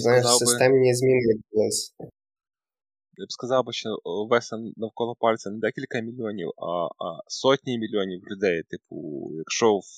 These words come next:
Speaker 2: цілому вважати там на російську пропаганду і так далі.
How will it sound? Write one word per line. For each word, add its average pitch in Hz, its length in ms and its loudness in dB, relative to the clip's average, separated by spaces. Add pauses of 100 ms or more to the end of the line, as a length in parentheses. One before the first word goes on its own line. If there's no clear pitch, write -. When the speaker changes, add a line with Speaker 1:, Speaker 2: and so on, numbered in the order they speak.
Speaker 2:
цілому 107 580 2
вважати 95 380 -4
там 87 120 -4 (120)
на 80 180 -8
російську - 400 -6
пропаганду 110 600 -2 (100)
і 120 80 -14
так 90 140 -6
далі. 85 280 -4